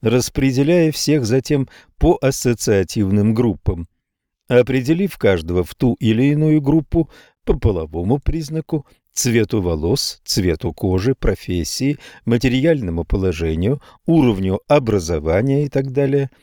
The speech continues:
мы обобщаем всё, что знаем о данной группе из теории или практики, со всеми и всем, кто и что имеют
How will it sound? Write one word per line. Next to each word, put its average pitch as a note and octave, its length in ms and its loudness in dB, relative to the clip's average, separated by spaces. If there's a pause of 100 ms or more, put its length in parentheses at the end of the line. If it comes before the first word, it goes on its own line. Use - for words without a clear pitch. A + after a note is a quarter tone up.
(340)
мы D#3 240 4
обобщаем D#3+ 720 2
всё, E3+ 300 0
что A2 240 -2
знаем G#2 420 0
о F2 60 0
данной F2+ 400 0
группе D3 420 -2 (240)
из A#2+ 260 -2
теории C3+ 480 2
или B2+ 280 0
практики, A#2 680 -2 (220)
со - 260 0
всеми A2 560 -2 (200)
и B2+ 120 2
всем, F2+ 480 -2 (240)
кто A#2+ 360 0
и C#3 160 -4
что - 420 -2
имеют F#2 540 0